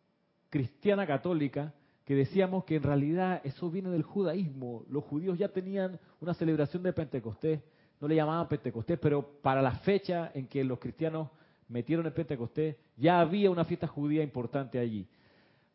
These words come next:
¿De qué se trata? Es que en ese momento lo que está ocurriendo es que se está permitiendo, a través de las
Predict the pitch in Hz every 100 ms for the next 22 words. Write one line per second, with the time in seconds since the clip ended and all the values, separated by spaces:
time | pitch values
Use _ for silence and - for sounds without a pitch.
0 | - 156 202 208 208 208 180 120 113 139
1 | - 180 175 202 180 196 190 175 156 127
2 | 117 180 165 170 185 175 - 160 160 -
3 | _ _ _ 139 - 170 - - 156 147
4 | 139 190 180 170 165 160 110 131 147 165
5 | 151 110